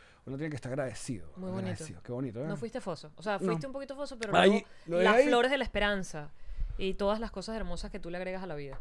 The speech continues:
Speaker 1: Coño, es que tenemos, hay muchas, hay muchas noticias, hay muchas cosas que comentar. Primero, lamentable para todo el mundo de la comedia,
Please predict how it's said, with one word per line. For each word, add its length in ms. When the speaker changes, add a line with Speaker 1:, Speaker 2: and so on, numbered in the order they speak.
Speaker 1:
Coño, 160
es 60
que 60
tenemos, 320
hay 180
muchas, 380
hay 180
muchas 520
noticias, 880
hay 140
muchas 340
cosas 320
que 120
comentar. 560
Primero, 520
lamentable 880
para 180
todo 160
el 60
mundo 260
de 60
la 100
comedia, 560